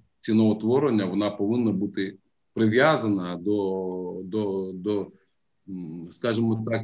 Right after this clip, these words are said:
і економічно обґрунтована, і, і прив'язана з можливістю відповідним чином, щоб споживачі могли, е, відповідним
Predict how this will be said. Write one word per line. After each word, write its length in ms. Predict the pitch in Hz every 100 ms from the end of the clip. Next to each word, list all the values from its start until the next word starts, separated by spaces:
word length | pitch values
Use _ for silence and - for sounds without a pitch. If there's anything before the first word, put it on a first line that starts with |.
| 113
і 100 | 127
економічно 680 | 117 123 123 123 127 123
обґрунтована, 880 | 110 104 117 110 139 170 143 104 87 -
і, 100 | 101 95 95 - - - -
і 80 | 110
прив'язана 480 | 113 117 143 127 120
з 60 | 104
можливістю 760 | 107 104 123 127 110 - 113 113 - - 92
відповідним 680 | 101 107 104 110 104 107
чином, 300 | 104 139 123
щоб 260 | - 101 92
споживачі 640 | - 98 101 101 - 127
могли, 420 | 104 92 98 104 113
е, 140 | 101 - _ _ 107 101 95
відповідним 460 | 95 110 107 101